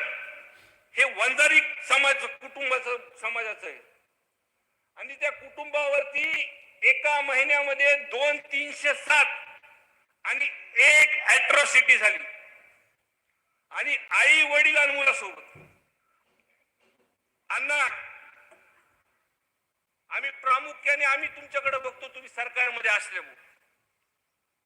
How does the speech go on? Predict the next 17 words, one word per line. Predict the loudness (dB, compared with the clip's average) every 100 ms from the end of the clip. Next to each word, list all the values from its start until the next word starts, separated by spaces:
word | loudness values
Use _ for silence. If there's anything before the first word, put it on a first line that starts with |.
| _ _
तुम्ही | -18 -18
सीएम | -12 -6 -6 -6
साहेबाच्या | -4 -4 -2 -2 -2 -2
किंवा | -2 -4 -4
सरकारमध्ये | -4 -6 -8 -4 -4 -6 -2 0 0 -2 -20 _ _ _ _ _ _ _ -14
जवळ | -6 -4
असल्यामुळे | -4 -8 -8 -6 0
आम्ही | 2 0 -2
तुम्हाला | -2 -2
म्हणतो | -2 -8 -12 -16 -18 _ _ _ _ _ _ _ _ _ _ _ _ -16
की | -12
निर्णय | -8 -8 -4 2 2
घेताना | 2 0 0 2 2
अण्णा | 2 2
एकमेकावर | 2 2 -2 0 0 -2
ट्विट, | -4 -6 0
अण्णा | 2 2 2 2